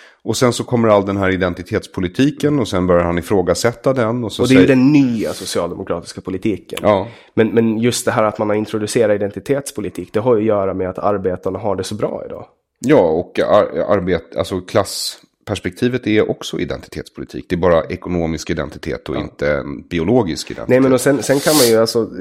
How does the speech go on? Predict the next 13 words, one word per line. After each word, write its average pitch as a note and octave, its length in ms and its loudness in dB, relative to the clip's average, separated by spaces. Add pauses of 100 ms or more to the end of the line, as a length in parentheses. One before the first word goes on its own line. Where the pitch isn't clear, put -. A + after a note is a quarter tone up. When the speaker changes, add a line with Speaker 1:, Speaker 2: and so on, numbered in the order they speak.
(180)
Speaker 2:
för - 120 -6
det A#2 160 2
de B2 240 0
försöker A2 340 -4
göra A#2+ 240 4
är G2 40 2
att F#2 120 -4
de G#2+ 100 -6
försöker A2+ 320 -6
dela G#2+ 260 2
in G#2 200 0
alla G2 460 0
i F#2 340 -12